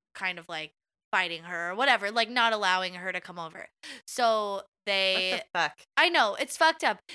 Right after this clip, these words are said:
Speaker 1: So, so she's like, "Oh, elderly abuse." So she tries to build a case. She protests outside of his mansion in Beverly Hills or whatever.
Speaker 2: Yeah. All three of
Speaker 1: Hollywood.
Speaker 2: the kids did.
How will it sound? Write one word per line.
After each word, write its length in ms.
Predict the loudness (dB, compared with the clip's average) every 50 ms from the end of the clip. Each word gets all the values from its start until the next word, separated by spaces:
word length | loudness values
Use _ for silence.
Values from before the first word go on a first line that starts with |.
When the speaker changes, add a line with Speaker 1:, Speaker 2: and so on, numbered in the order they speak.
| -12
Speaker 1:
So, 300 | -4 0 2 2 2 0
so 280 | -4 -6 -6 -4 -4 -2
she's 260 | -2 -2 -4 -4 0
like, 200 | 0 0 0 2 0
"Oh, 200 | 0 2 2 2
elderly 520 | 0 0 0 0 0 -2 -2 -4 -4 -4 -6
abuse." 460 | -6 -8 -10 -12 -12 -12 -12 -12 -8
So 160 | -6 -4 -2
she 160 | -2 -2 -2
tries 320 | 0 2 2 2 2 0 -4
to 100 | -8 -6
build 240 | -4 -2 -2 -2
a 60 | -2 -4
case. 420 | -4 -2 -2 -2 -2 -2 -6 -12 -18 _ _ -6
She 140 | -6 -6
protests 640 | -6 -8 -8 -6 -4 -4 -4 -4 -4 -6 -6 -2 0
outside 460 | 0 0 0 0 -2 -2 0 0 0
of 100 | -2 -6
his 300 | -8 -8 -8 -8 -10 -12 -16 -14
mansion 640 | -8 -4 -2 -2 -2 -4 -6 -6 -6 -6 -8 -8 -12
in 540 | -12 -12 -10 -8 -8 -10 -10 -14 -16 -20 -20 _ _ _ _ -4
Beverly 320 | -4 -4 -4 -4 -8 -8
Hills 260 | -10 -10 -14 -14 -16 -16 -16
or 60 | -14
whatever. 220 | -14 -10 -4 0
Speaker 2:
Yeah. 540 | 4 6 8 8 8 8 8 6 4 2 -2 -10 _ _ 8
All 180 | 10 10 10 10 8 6 4
three 80 | 4 4
of 40 | 4
Speaker 1:
Hollywood. 180 | 4 2 0 -2
Speaker 2:
the 40 | -2
kids 340 | 0 0 0 0 0 -2 0
did. 340 | 2 4 4 4 2 -2